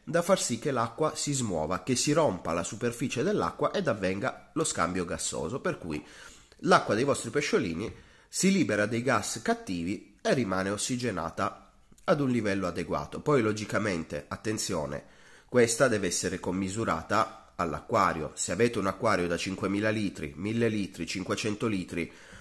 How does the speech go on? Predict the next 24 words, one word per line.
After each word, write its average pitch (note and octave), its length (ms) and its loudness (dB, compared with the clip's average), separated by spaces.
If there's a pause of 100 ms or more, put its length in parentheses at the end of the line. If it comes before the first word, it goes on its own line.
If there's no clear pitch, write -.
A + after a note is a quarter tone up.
(200)
una B2+ 240 2
sola A2 280 2
pompetta G#2+ 440 0
di G2 120 0
questo G2+ 340 -2
genere F2+ 480 0
con G2 160 -2
una G2+ 180 0
misera G#2+ 380 0
pietrolina F#2+ 580 -2
porosa F2+ 640 0 (260)
non G#2 280 0
ha F2 100 2
tanto D#2+ 380 -2
senso. - 520 -8 (380)
Se - 160 6
avete D3 260 4
un G#2 100 4
acquario G#2+ 420 2
come G#2 220 -2
me F#2+ 260 2 (260)
sui D#3 320 2
cento A2+ 380 0
litri, D#2 440 -8